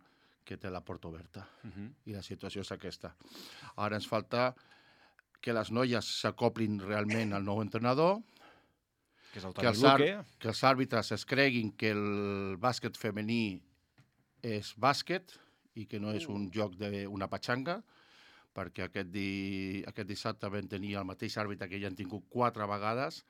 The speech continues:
Speaker 1: un àrbitre que pita una personal en vint minuts i al final pita tres en trenta-vuit minuts i després se li va el pito i, clar, perquè ha de, ha de demostrar que ha pitat fa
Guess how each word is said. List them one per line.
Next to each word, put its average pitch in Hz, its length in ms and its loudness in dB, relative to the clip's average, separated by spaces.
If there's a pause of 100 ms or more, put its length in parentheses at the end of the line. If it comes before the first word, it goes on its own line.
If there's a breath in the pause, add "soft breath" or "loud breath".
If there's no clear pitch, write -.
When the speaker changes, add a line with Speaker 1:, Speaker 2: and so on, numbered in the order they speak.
(560 soft breath)
Speaker 1:
un 113 160 -2
àrbitre 110 380 0
que 107 120 -6
pita 135 300 0
una 113 180 0
personal 110 640 0 (160)
en 101 220 -4
vint 117 180 4
minuts 110 540 0 (1400 soft breath)
i 117 80 -2
al 104 40 -4
final 113 300 0
pita 107 540 -2 (240)
tres 127 320 4
en 107 200 -2
trenta-vuit 113 480 -2
minuts 123 440 0
i 113 80 -4
després 117 500 0
se - 340 -6
li 110 120 -2
va 113 120 -2
el 110 120 -2
pito 110 340 -2
i, 104 540 -2
clar, 104 200 -2
perquè 95 220 -8
ha 95 40 -4
de, 98 300 -6
ha 107 120 -4
de 104 120 -4
demostrar 101 460 -2
que - 80 -14
ha - 60 -8
pitat 107 420 -2 (220 soft breath)
fa 110 260 6